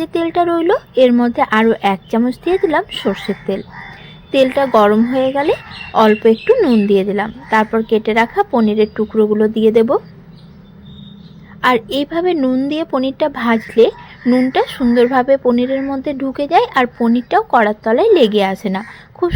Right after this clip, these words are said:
সুন্দরভাবেই ভাজা হয়। পনিরগুলো খেতেও ভালো লাগে। তো এখন গ্যাসের ফ্লেম মিডিয়াম হাইতে রেখে পনিরগুলো বেশ লাল লাল করে ভেজে নিতে হবে। দু তিন মিনিট পরই দেখবেন পনিরগুলো খুব সুন্দর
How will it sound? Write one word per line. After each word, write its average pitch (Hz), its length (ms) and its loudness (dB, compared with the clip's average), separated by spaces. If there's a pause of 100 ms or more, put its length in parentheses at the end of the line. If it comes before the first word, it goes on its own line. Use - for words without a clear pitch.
সুন্দরভাবেই 285 680 2
ভাজা 220 340 0
হয়। 202 240 -2 (300)
পনিরগুলো 240 520 0 (120)
খেতেও 226 380 2 (120)
ভালো 196 200 0
লাগে। 196 300 -6 (600)
তো 302 100 0 (200)
এখন 330 280 -4
গ্যাসের 320 420 0
ফ্লেম 339 260 -4 (200)
মিডিয়াম 233 360 0
হাইতে 220 400 0
রেখে 226 240 0 (120)
পনিরগুলো 220 500 -2 (120)
বেশ 233 160 4 (100)
লাল 208 260 2
লাল 202 200 0
করে 294 280 -2
ভেজে 240 260 -2
নিতে 190 260 -4
হবে। 190 280 -6 (1300)
দু 269 200 -2
তিন 359 260 2
মিনিট 370 280 0
পরই 269 340 4
দেখবেন 302 320 -2 (120)
পনিরগুলো 233 480 2 (120)
খুব 330 160 -10 (140)
সুন্দর 247 320 2